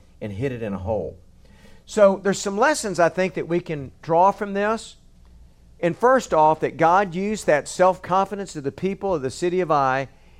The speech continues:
and it's the very thing that had defeated Israel to begin with. They had been self-confident, felt like they could do it on their own, and much of my problems come in my life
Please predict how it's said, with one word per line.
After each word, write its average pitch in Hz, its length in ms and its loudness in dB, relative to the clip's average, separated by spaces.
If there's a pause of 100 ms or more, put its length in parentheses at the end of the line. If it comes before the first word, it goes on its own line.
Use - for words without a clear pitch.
(140)
and 165 120 0
it's - 180 -6
the 160 100 -6
very 170 380 4
thing 160 380 -4
that 139 100 -2
had 131 180 -6
defeated 143 520 -4
Israel 127 360 -2
to 117 100 -14
begin 117 340 -6
with. 82 180 -8 (580)
They 175 180 6
had 165 180 4
been 143 180 -2
self-confident, 160 920 0 (340)
felt 185 240 2
like 175 220 0
they 160 140 0
could 139 180 -8
do 175 200 0
it 208 80 0
on 196 140 0
their 190 180 -6
own, 131 360 -6 (320)
and 151 120 -2
much 196 400 0
of 147 160 -6
my 160 280 0
problems 143 640 -2
come 160 360 -4
in 127 160 -10
my 135 200 0
life 127 500 -2